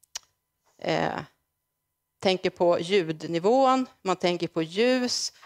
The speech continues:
och anpassar och sånt. Men jag tänker, man kan göra ganska mycket mer och tänka också att den ska vara flexibel. Du kan göra om beroende på vilken typ av lektion man har,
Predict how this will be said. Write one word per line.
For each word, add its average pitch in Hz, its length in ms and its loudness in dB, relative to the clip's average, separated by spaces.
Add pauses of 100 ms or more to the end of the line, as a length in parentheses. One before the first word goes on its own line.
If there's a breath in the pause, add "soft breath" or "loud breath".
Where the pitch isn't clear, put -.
(180 loud breath)
och 196 100 2
anpassar 185 560 0
och 175 80 -4
sånt. 165 260 -4 (140 loud breath)
Men 202 100 0
jag 208 100 2
tänker, 190 380 2 (460 loud breath)
man 202 120 4
kan 220 180 2
göra 208 280 4
ganska 185 300 0
mycket 180 280 -2
mer 220 380 2
och - 240 -8
tänka 185 300 0
också - 200 -4
att - 220 -6
den 170 120 0
ska - 140 -4
vara 160 40 -2
flexibel. - 760 -2
Du 170 80 -6
kan 180 320 -2
göra 165 180 2
om 101 380 0
beroende 185 500 0
på 165 300 -2
vilken 160 300 -4
typ - 360 -4
av 156 240 2
lektion 233 520 -2
man 214 140 0
har, 220 340 2